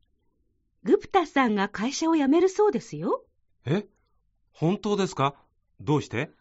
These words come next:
Speaker 1: アメリカのコンピューターの会社へ行くそうです。給料もいいそうですよ。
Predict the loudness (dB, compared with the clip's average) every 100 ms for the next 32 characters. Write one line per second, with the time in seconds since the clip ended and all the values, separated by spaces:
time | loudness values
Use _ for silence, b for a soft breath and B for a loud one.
0 | _ _ _ _ _ _ _ 2 4 6
1 | 6 6 6 6 4 2 4 8 8 6
2 | 2 0 0 -6 -4 -2 -4 -4 -2 0
3 | -2 -4 -10 _ _ _ _ _ _ 2
4 | 4 6 4 2 0 2 0 0 -2 -2
5 | -4 -4 -2 -2